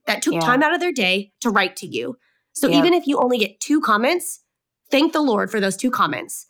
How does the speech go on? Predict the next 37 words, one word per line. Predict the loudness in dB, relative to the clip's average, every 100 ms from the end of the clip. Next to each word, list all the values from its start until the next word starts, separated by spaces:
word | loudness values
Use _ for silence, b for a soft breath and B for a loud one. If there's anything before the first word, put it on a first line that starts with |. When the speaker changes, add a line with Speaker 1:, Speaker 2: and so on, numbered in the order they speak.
| _
Speaker 2:
Yep. | -4 -2
Speaker 1:
and, | 2 2
like, | 0
steward | -4 -10 -4 -4 -4 -4
that. | -4 -4 _ _ _
Speaker 2:
Yep. | -2 -2 -4 _ _ -4
Speaker 1:
'Cause | 2
when | 4
you | 4
Speaker 2:
Ooh. | 4
Speaker 1:
steward | 2 0
the |
little, | 2 2 2 0 b b b -6
you | 0
will | 0
steward | 0 -4 -2
the | -2
lot. | -2 -4 _ _ _
Speaker 2:
<laughs> | _ _ _
The, | -2 0 0 2
the | 2
lot. | 4 2 2 -4
<laughs> | B B B _ 0
That | 2 2
was, | 0
Speaker 1:
<laughs> |
I | 2
don't |
Speaker 2:
that | 4 2
was | -2 _ -2
a | 0
word. | 2 -2 -4 -2
That | -2
was | 0
a | -4
word. | -4 -6 -4 -6 -8 B B -2
Speaker 1:
Right. | -2 -2